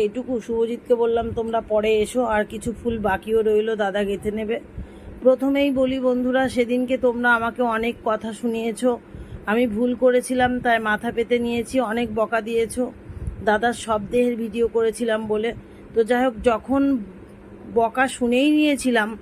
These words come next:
আবার রাম গানের ভিডিও করেও একটু বাক-, বকা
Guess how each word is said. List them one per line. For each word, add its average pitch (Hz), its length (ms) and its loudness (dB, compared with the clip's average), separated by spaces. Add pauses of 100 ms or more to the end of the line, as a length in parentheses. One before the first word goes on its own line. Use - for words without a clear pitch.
(520)
আবার 240 240 4 (200)
রাম 214 200 4 (160)
গানের 240 360 2 (500)
ভিডিও 233 280 4 (120)
করেও - 280 -2 (100)
একটু 262 160 -6 (100)
বাক-, 202 260 0 (160)
বকা 226 240 0